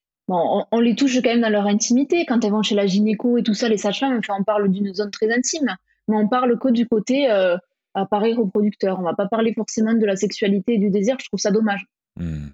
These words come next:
Speaker 2: Ouais, ouais, je comprends.
Speaker 1: Bon, ça va évoluer, je pense. Je fais pas une généralité, hein. Je sais qu'il y a des professionnels qui en parlent, hein. Mais, euh, mais voilà. Je, je sais quand même qu'il y a beaucoup de femmes où, où le sujet n'a jamais été abordé et ça peut, ça aurait pu être aidant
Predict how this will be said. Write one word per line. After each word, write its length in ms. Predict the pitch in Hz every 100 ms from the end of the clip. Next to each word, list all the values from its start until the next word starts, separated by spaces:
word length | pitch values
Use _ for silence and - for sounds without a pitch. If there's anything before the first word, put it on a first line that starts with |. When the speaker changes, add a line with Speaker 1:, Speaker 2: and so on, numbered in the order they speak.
| _ _ _ _ _ _ -
Speaker 2:
Ouais, 140 | 113 123
ouais, 120 | 110
je 100 | -
comprends. 300 | 95 214 208
Speaker 1:
Bon, 40 |
ça 140 | 202 208
va 100 | 196
évoluer, 380 | 202 240 254 262
je 80 |
pense. 280 | 240 226 214 - - -
Je 100 | -
fais 140 | 233 240
pas 80 | 254
une 100 | 247
généralité, 600 | 254 247 247 254 277 269
hein. 100 | 254
Je 100 | 226
sais 160 | 196
qu'il 80 | 220
y 40 | 214
a 40 |
des 220 | 196 202
professionnels 540 | - 202 214 214 220 220
qui 100 | 214
en 100 | 208
parlent, 280 | 254 233 220
hein. 100 | 240 _ _ _ -
Mais, 220 | 208 196
euh, 200 | 190 185
mais 120 | 190
voilà. 320 | 185 214 185 185 _ -
Je, 40 | 175 165 156 - _ _ _ _ _ _
je 100 | 202
sais 160 | 202 226
quand 100 | 214
même 160 | 262
qu'il 100 | 269
y 60 | 220
a 40 |
beaucoup 240 | 180 190 208
de 120 | 208
femmes 280 | 240 269 247
où, 220 | 214 196 _ -
où 120 | 208
le 120 | 202
sujet 280 | 190 208 233
n'a 140 | 226
jamais 240 | 202 202 208
été 140 | 214
abordé 380 | 202 196 196 254
et 100 | 262
ça 160 | - 185
peut, 280 | 196 185 170 _
ça 200 | _ 202
aurait 140 | 190 202
pu 140 | -
être 180 | 214 -
aidant 220 | 220 196